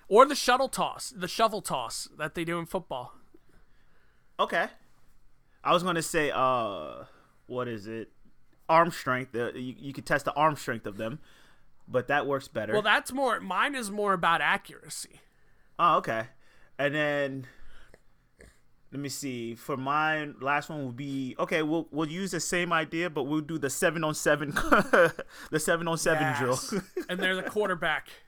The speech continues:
Speaker 2: Yep.
Speaker 1: All right. See their accuracy. I mean,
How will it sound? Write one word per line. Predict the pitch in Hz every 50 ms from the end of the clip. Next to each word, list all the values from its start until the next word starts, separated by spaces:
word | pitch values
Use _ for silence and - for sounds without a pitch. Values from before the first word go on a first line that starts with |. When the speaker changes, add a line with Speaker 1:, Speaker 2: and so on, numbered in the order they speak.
| - - - 226 180 -
Speaker 2:
Yep. | 151 170 - - - _ - 190 - - - - 190 185 - -
Speaker 1:
All | 165 175 180
right. | 180 185 208 226 196 165 - 175 208 392 -
See | - - 226 233 214
their | 214 202 175
accuracy. | 165 180 208 - - 208 185 180 175 - 190 175 160 - - - - - - - - - - -
I | - 220
mean, | 277 277 254 240